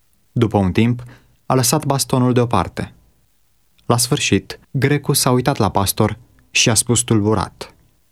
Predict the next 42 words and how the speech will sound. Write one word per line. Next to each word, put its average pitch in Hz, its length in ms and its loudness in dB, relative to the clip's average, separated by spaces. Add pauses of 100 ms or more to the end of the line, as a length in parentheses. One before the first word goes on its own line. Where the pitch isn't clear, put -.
(420)
„Domnule 117 480 2
Wurmbrand, 92 600 0 (640)
de 135 120 0
ce 151 120 0
spuneți 170 380 -2
că 156 100 0
mă 143 100 2
iubiți? 139 480 -2 (840)
Asta - 300 -2
este 165 200 0
una 156 160 2
dintre 151 240 2
poruncile 139 460 0
creștinilor 120 640 0
pe 101 140 0
care 101 200 2
nimeni 104 320 4
nu 98 100 2
poate 95 260 0
să - 140 2
o 104 80 4
țină. 98 400 0 (1000)
Eu 127 200 4
nu 156 120 4
aș 117 140 0
putea 101 240 0
iubi 95 200 2
pe 98 120 0
cineva 98 380 0
care 101 160 0
mă 101 140 2
ține 104 220 0
închis 98 420 0
ani 113 220 2
de 101 100 2
zile, 101 420 0 (520)
care 104 180 0
mă 95 100 2
înfometează 92 640 2
și 113 120 -2
mă 117 140 2
bate.” 113 400 -4